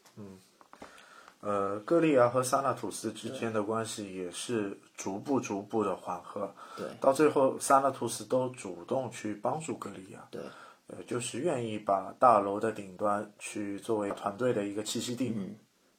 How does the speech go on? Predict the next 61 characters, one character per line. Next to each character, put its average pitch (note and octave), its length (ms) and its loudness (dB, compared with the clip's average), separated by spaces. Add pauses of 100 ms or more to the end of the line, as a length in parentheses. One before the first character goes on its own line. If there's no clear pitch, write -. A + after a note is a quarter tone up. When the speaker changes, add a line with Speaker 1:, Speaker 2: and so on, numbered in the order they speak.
Speaker 2:
嗯， D3 420 -6
怎 B2 80 -8
么 F#2+ 200 -6
说 D#3+ 100 -4
呢？ G3 80 0
萨 G#3+ 180 -2
纳 A#3 100 2
托 G#3 160 0
斯 E3 100 -2
这 E3+ 200 6
个 C#3 120 4
人， G2 320 0
其 - 160 -6
实 D3+ 140 -4
你 A#2+ 180 -2
一 D#3 220 -6
开 A#3 260 -4
始 - 400 -6
其 - 180 -4
实 C#3+ 140 -6
就 D3 100 0
不 - 220 -8
是 F#3 140 -2
觉 G#2+ 120 -2
得 G2+ 60 0
他 - 180 -6
是 A#2 120 -6
一 A2 40 0
个 A#2+ 60 -4
坏 E3+ 260 -2
人。 - 100 -12 (420)
Speaker 1:
啊。 - 340 -18 (420)
Speaker 2:
对。 G#2 280 -10 (100)
Speaker 1:
因 D#3 100 4
为 F3 140 8
这 A3+ 160 6
个 A#2 240 8
角 A2 180 4
色， A#2+ 220 8
我， G#2+ 60 4
我 G2+ 1000 -8
当 D#3+ 220 6
年 B2 200 -2
我 G2+ 120 -2
就 G2+ 420 -2 (120)
特 C#3 200 2
别 G#2 280 0
就 G#2+ 120 -6
是 G2+ 640 -10
觉 G#2 140 -6
得 A2+ 100 0
这 A#2+ 100 -4
个 A#2 80 -2
角 G#2+ 160 -6
色 B2 140 -6
很 G2 140 -12
特 - 180 -8
别， G2+ 180 -4
我 G2+ 140 -2
就 B2 160 -4
Speaker 2:
嗯。 A2 220 -4